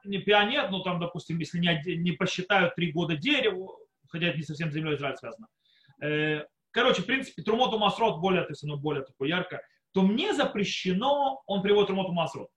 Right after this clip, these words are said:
мне запрещено есть эту, э, то есть эту еду,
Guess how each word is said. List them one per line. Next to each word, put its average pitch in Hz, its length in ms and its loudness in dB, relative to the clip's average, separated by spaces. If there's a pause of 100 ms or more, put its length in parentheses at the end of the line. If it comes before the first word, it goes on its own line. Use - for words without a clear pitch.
(200)
мне 220 360 0
запрещено 196 1040 2 (240)
есть 160 720 2 (800)
эту, 175 400 2
э, 165 160 -2
то 175 100 -4
есть - 140 -4
эту 196 220 2
еду, 170 400 -2